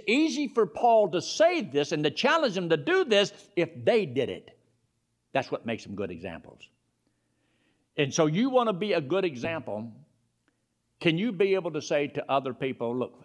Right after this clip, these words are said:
you follow my example. Follow me as I follow Christ." Now, that's good as long as you're following Christ.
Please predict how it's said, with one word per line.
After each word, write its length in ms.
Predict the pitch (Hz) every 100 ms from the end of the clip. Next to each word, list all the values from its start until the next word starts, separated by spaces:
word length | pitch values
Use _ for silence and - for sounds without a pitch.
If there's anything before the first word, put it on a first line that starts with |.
| -
you 200 | 180 254
follow 580 | - 196 175 151 156 -
my 220 | 131 139
example. 680 | 113 98 113 92 73 65 65 _ _ _ _ _ _ _ _
Follow 320 | 196 220 208
me 320 | 202 214 143 127
as 140 | 127
I 140 | 131 127
follow 320 | 135 120 110
Christ." 480 | - 110 78 - _ _ _ _
Now, 80 | 117
that's 220 | 147 214
good 220 | - 262 117
as 100 | 104
long 160 | 123
as 60 | 107
you're 80 | 107
following 300 | 117 98 85
Christ. 420 | 151 214 -